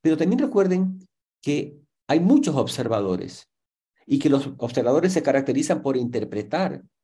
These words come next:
de manera diferente. Entonces, yo hago una interpretación al respecto de esto, ¿no?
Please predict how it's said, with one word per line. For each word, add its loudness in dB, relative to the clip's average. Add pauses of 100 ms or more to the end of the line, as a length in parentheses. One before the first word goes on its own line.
(840)
de -6
manera 0
diferente. -4
Entonces, -14
yo -4
hago 0
una 2
interpretación -4 (800)
al 0
respecto -2
de -2
esto, -14
¿no? -14